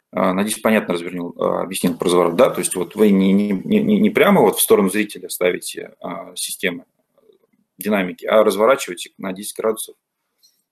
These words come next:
плоскости экрана. То есть вы таким образом, во-первых, э, направляете звук-, звуковой поток, во-вторых, увеличиваете площадь проникновения. Так,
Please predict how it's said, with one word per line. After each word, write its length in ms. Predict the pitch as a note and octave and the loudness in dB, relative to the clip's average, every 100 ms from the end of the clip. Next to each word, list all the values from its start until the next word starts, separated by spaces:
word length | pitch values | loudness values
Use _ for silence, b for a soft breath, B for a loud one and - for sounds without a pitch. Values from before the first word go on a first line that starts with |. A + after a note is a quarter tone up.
| _ _ | _ _
плоскости 460 | F2+ G2 - - F2+ | -8 -6 -8 -16 -12
экрана. 340 | F2+ F2+ - _ - | -6 -6 -8 _ -10
То 60 | |
есть 100 | G#2+ | -8
вы 80 | B2 | 0
таким 260 | A#2 A2+ B2+ | 0 0 0
образом, 460 | D#3 B2+ G#2+ G2 | 2 2 0 -2
во-первых, 540 | - G#2+ A#2 G#2+ F#2+ - | -2 -2 2 0 0 -2
э, 260 | G2+ G2 | 2 2
направляете 640 | F#2+ G#2+ G#2 A2 G#2+ G2 - | 2 -4 2 4 4 2 -2
звук-, 300 | A2+ A2+ - | -2 -2 -6
звуковой 300 | G#2+ A#2 A#2 | 0 2 4
поток, 320 | B2+ F3 F3+ | 2 0 0
во-вторых, 520 | G2 - A2 A#2+ C3 | -6 -4 0 0 0
увеличиваете 440 | G2 A2 A2 - - | -6 -8 -8 -14 -4
площадь 240 | - - | -4 -4
проникновения. 520 | - - - F#2 - - _ _ _ _ _ _ _ _ _ _ _ _ _ _ _ _ _ _ _ b b b b b b _ _ _ | -10 -16 -8 -8 -8 -12 _ _ _ _ _ _ _ _ _ _ _ _ _ _ _ _ _ _ _ b b b b b b _ _ _
Так, 380 | - F2+ E2+ | -4 -4 -6